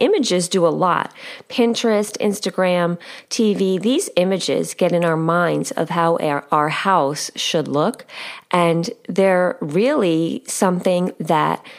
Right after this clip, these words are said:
can change our whole attitude. And, you know, it's, it's sometimes,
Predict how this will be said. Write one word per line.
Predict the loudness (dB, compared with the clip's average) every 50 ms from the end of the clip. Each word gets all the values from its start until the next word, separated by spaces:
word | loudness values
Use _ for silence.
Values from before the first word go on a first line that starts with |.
| -20 -20 -6
can | -2 0 2 2 0 0
change | -2 -4 -2 0 0 0 2 0 0 -2 -4 -4 -4
our | -2 0 0 0 -2
whole | -2 -2 -2 0 2 2 0 -2 -4 -10 -16 -16 -8 _ 0
attitude. | 2 2 2 2 0 -2 -2 -4 -2 -2 -2 -4 -4 -2 0
And, | 2 2 2 2 2 0 0 -2 -6 -10 -18 -20 -20 -14 -6 -2
you | 0 2
know, | 4 4 2
it's, | 2 0 -4 -4 -2
it's | 0 0 0 -2 -4 -6 -8 -8 -8
sometimes, | -4 0 2 2 2 0 0 0 2 2 0 0 -4